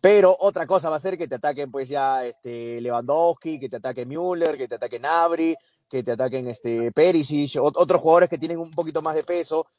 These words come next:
más habilidad, ma-, más jerarquía, eh, y aparte, la, eh, quiero ver también a Neymar, Mbappé contra, eh, Boateng, quiero verlo contra, este, mm, Kimmich, que quiero ver cómo, cómo, cómo pueden superar esa,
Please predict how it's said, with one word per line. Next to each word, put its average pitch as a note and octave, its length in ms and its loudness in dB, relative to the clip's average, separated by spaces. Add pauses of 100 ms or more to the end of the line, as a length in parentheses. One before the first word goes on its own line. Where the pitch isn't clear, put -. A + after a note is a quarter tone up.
más D3 180 -6
habilidad, D3 580 4
ma-, C3+ 240 -6
más C3+ 160 -8
jerarquía, E3 540 2 (320)
eh, C3 200 2
y C#3 120 0
aparte, D3 340 2
la, D3 100 0
eh, B2+ 380 -2
quiero F3 200 4
ver E3+ 120 6
también E3 220 -2
a - 20 -2
Neymar, D#3+ 400 -2
Mbappé E3 460 2
contra, C3 640 0 (300)
eh, B2+ 260 -4
Boateng, F3+ 680 2
quiero D3 180 -8
verlo D3 300 -6
contra, A#2+ 600 -6
este, A#2 680 -8
mm, A2+ 280 -10 (840)
Kimmich, F#3 600 4
que C3+ 120 0
quiero D3 200 0
ver D3+ 140 2
cómo, D3+ 220 -4
cómo, D3 320 2
cómo D3 340 0
pueden D#3 280 0
superar C#3+ 320 4
esa, C#3 240 0